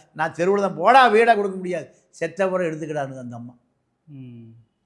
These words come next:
Speaker 1: கா-, மறுபடியும் இப்ப தேவர்கிட்ட போய் சொல்றாரு, "ஐயா, எனக்கு எங்க அம்மா வீடு எழுதி தர மாட்டேங்கிறா, இந்த இருக்கிறதுலே பெரிய ஆட்டுக்குட்டி ஓட்டிட்டு போ, விஓட்ட போய் காமி, இதாயா என் சொத்துன்னு."
Speaker 2: ம்.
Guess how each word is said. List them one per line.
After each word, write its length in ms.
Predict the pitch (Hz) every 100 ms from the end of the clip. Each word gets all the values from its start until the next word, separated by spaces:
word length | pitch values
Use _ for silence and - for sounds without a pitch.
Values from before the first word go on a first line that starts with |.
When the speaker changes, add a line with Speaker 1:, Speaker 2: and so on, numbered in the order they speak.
| _
Speaker 1:
கா-, 280 | 143 160 147
மறுபடியும் 320 | 170 208 208
இப்ப 140 | 170 190
தேவர்கிட்ட 260 | 208 185
போய் 140 | 180 165
சொல்றாரு, 380 | 165 160 147 131
"ஐயா, 340 | 151 160 151
எனக்கு 240 | 147 139
எங்க 120 | 135 147
அம்மா 180 | 175
வீடு 300 | 156 170 180
எழுதி 180 | 160 151
தர 140 | 143 139
மாட்டேங்கிறா, 460 | 135 127 123 110 _ _ _
இந்த 180 | 170 160
இருக்கிறதுலே 560 | 156 190 208 208 214 165
பெரிய 260 | 185 196
ஆட்டுக்குட்டி 440 | 175 175 165 165 185
ஓட்டிட்டு 220 | 185 147
போ, 260 | 160 - _ _ _ _ _ -
விஓட்ட 320 | 185 202 175
போய் 140 | 170 147
காமி, 300 | 156 175 131
இதாயா 460 | 127 160 185 175
என் 180 | 160 135
சொத்துன்னு." 300 | 143 147 117 _ _ _ _ _ _ _
Speaker 2:
ம். 320 | 135 123